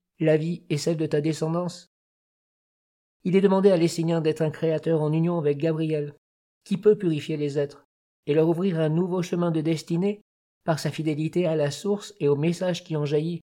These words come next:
Toi aussi tu peux purifier ta descendance, qu'elle soit physique, aurique ou spirituelle. Il te suffit de te reconnecter à la source de tout commencement, à celle du monde divin.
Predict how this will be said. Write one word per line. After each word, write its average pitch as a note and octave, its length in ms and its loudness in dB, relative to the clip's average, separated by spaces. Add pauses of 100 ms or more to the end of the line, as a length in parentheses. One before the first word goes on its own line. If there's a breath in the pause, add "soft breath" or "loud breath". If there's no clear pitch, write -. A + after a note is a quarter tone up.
(1040)
Toi E3+ 180 4
aussi F#3 260 0
tu A3+ 120 -4
peux F3+ 120 2
purifier E3 420 0
ta D#3+ 140 2
descendance, D#3 760 -4 (360)
qu'elle E3+ 140 0
soit D#3+ 200 2
physique, G3 500 -4 (240)
aurique F#3 540 2 (240)
ou D#3 100 2
spirituelle. D3+ 680 0 (840)
Il F3 60 -2
te G3+ 80 2
suffit F3+ 280 -2
de G3 80 2
te F3 120 0
reconnecter E3 520 0
à E3+ 60 2
la D#3 180 2
source G3 320 -2
de E3 80 0
tout F#3+ 160 0
commencement, E3+ 720 0
à D3+ 140 -2
celle F3+ 300 -4
du D3+ 120 -4
monde E3+ 240 0
divin. D3+ 420 -4